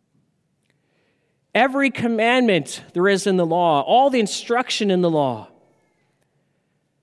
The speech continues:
every word written in the prophets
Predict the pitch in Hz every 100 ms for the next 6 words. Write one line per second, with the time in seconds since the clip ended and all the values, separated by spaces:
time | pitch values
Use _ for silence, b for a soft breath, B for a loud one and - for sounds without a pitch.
0 | _ _ _ _ 208 240 254 247 220 208
1 | 180 165 226 240 208 190 208 202 196 -
2 | 196 214 202 143 113 - - - -